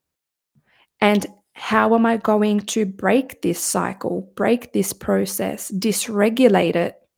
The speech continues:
within myself, then I am able to be of service to others.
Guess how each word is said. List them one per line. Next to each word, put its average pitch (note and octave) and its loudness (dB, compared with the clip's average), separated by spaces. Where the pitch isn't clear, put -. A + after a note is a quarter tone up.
within A#3 6
myself, - -2
then A#3 4
I A#3+ 0
am A#3+ 0
able F#3+ -2
to G3 -6
be F#3+ -2
of F#3 -2
service F#3 -2
to - -12
others. - -8